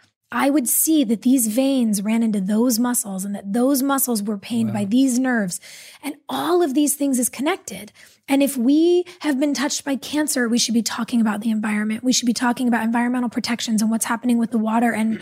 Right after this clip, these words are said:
Speaker 1: <clears throat> and the air. If we understand that the only reason we're sitting in this room is because we were afforded an education, we should be making sure that the education system doesn't leave anyone behind. And when you start examining the education system in the United States, for example,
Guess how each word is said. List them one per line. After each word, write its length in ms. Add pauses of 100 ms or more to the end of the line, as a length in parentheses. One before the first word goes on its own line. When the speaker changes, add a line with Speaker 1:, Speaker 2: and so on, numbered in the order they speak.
(140)
Speaker 1:
<clears throat> 140
and 160
the 100
air. 260 (260)
If 220
we 560 (340)
understand 600
that 100
the 100
only 240
reason 300
we're 100
sitting 320
in 80
this 180
room 180
is 120
because 200
we 140
were 140
afforded 480
an 160
education, 880 (360)
we 80
should 160
be 120
making 320
sure 200
that 120
the 120
education 520
system 260
doesn't 260
leave 140
anyone 300
behind. 600
And 100
when 80
you 60
start 240
examining 460
the 80
education 540
system 380
in 120
the 80
United 340
States, 300
for 140
example, 500